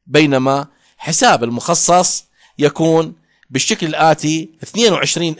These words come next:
ألف وهو الرصيد في الجانب الدائن، بينما تم، آه، آه، إقفال حساب مصاريف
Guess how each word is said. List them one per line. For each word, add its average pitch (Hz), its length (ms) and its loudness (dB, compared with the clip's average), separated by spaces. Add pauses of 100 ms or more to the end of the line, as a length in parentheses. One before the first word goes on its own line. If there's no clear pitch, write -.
ألف - 380 -2 (200)
وهو 135 560 2
الرصيد 127 480 -2
في - 100 -12
الجانب 113 460 0
الدائن، 160 500 -2 (500)
بينما 160 600 2 (320)
تم، 175 260 2 (580)
آه، 139 240 -2
آه، 123 400 -6
إقفال 151 640 2
حساب 139 640 0
مصاريف 131 720 -2